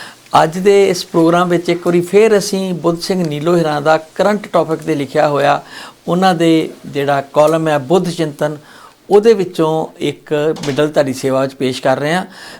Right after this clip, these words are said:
ਜਿਸ ਦਾ ਸਿਰਲੇਖ ਨੀਲੋ ਸਾਹਿਬ ਨੇ ਰੱਖਿਆ, "ਪੰਜਾਬ ਨੂੰ ਬਣਾਇਆ ਕਤਲਗਾਹ।"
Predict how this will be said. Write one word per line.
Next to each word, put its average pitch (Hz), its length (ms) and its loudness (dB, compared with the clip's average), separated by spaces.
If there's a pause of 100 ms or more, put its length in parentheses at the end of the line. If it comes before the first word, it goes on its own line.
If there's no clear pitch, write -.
(100)
ਜਿਸ 151 260 -4
ਦਾ 185 140 4
ਸਿਰਲੇਖ 160 540 0 (540)
ਨੀਲੋ 151 260 0
ਸਾਹਿਬ 170 220 2
ਨੇ 175 100 0
ਰੱਖਿਆ, 160 360 0
"ਪੰਜਾਬ 139 680 0
ਨੂੰ 160 160 -2
ਬਣਾਇਆ 147 360 0
ਕਤਲਗਾਹ।" 113 540 -2